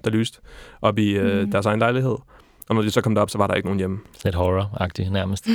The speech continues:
Speaker 1: Ja, ja, en lille smule. Men,
Speaker 3: Ja.
Speaker 1: øh, men den her, altså sådan, jeg, jeg synes egentlig stadigvæk, at sådan, den der Stasi-trussel, den, den lykkes, øh, synes jeg, den lykkes ret godt, fordi at det er den der følelse af, at man ved ikke, hvor de er, og man har
Speaker 3: Mm.
Speaker 1: aldrig, man har aldrig set dem, og de kunne være overalt, og de lytter med overalt og sådan noget.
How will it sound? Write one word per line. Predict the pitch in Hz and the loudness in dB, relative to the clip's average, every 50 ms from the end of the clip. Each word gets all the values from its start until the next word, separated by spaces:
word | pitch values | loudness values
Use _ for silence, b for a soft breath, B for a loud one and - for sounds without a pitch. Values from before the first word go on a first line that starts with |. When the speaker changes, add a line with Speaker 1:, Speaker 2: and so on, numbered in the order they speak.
| - | 4
Speaker 1:
Ja, | 139 139 151 156 131 113 | 4 4 4 2 2 2
ja, | 147 156 156 | 2 4 4
en | 151 156 143 | 4 2 2
lille | 139 147 156 | 2 2 2
smule. | 143 - 131 127 127 120 - - | 2 2 2 2 0 -2 -2 -2
Men, | - 120 120 117 | 0 2 2 2
Speaker 3:
Ja. | 110 110 110 104 | 2 2 2 2
Speaker 1:
øh, | - | 2
men | - 120 113 | 2 2 4
den | 139 131 120 | 4 2 2
her, | 127 123 | 2 2
altså | 110 107 - - - 113 - - | 2 2 0 0 0 -2 -2 -2
sådan, | 101 - 117 107 | -4 0 0 0
jeg, | 110 - - | 0 0 0
jeg | - 120 110 | 0 0 0
synes | - 135 117 | 0 0 2
egentlig | 135 127 117 | 2 2 2
stadigvæk, | - 135 123 120 120 113 - | 2 2 2 2 2 2 0
at | 113 | 0
sådan, | - - 113 104 | 0 0 -2 -2
den | 113 104 | 0 0
der | 104 107 | 0 0
Stasi-trussel, | 101 - - 107 110 - 113 - - - 110 101 107 104 101 117 135 | 0 0 0 0 0 -2 -6 -4 0 0 0 0 0 -2 -4 -2 0
den, | - 110 107 101 - - - | 0 0 0 0 -2 0 0
den | 113 107 | 0 2
lykkes, | 107 110 113 113 107 113 - - - - - | 2 2 2 0 0 0 -4 -4 -4 -2 0
øh, | 104 107 104 101 101 101 104 - - - - _ _ _ _ _ - | 2 2 2 2 0 -2 -4 -6 -10 -20 -20 _ _ _ _ _ -6
synes | - 117 107 110 | -2 0 2 4
jeg, | 113 110 110 | 4 2 2
den | 117 117 | 2 2
lykkes | 117 117 117 - 113 | 2 2 2 2 0
ret | 113 - | 0 2
godt, | - 117 110 - | 2 0 0 2
fordi | - 123 104 | 0 0 2
at | 107 107 104 | 2 2 2
det | 110 | 0
er | 104 110 | 0 0
den | 104 | 0
der | 110 107 | 0 0
følelse | - - 113 107 - | 0 0 -2 0 0
af, | 104 | 0
at | 107 | 0
man | 107 104 | 2 2
ved | 123 127 113 | 2 2 2
ikke, | 110 104 - 110 | 0 0 0 2
hvor | 117 117 104 | 2 2 2
de | 104 104 | 2 2
er, | 101 104 107 113 123 | 2 0 0 -2 -2
og | - 107 | -2 0
man | 107 104 104 104 | 0 0 -2 0
har | 107 107 | 0 2
Speaker 3:
Mm. | 104 127 | 2 2
Speaker 1:
aldrig, | 123 110 113 110 107 - B B B B B B B B | 2 2 0 0 -2 -4 B B B B B B B B
man | 113 110 | 0 0
har | 107 | 2
aldrig | 107 110 117 | 2 2 0
set | - - 113 104 | 0 0 0 0
dem, | - 101 | 0 -2
og | 101 98 | -2 -2
de | |
kunne | 104 - 110 | -2 0 0
være | 107 101 104 | 2 2 4
overalt, | 107 104 104 101 104 101 104 | 4 4 2 2 0 0 -2
og | 101 | -4
de | 98 101 | -2 0
lytter | 104 107 113 110 | 0 2 2 2
med | 110 110 | 2 4
overalt | 120 120 107 101 98 98 101 - - | 2 2 2 0 -2 -2 -4 -6 -6
og | - | -6
sådan | - - | -4 -4
noget. | 98 98 | -6 -6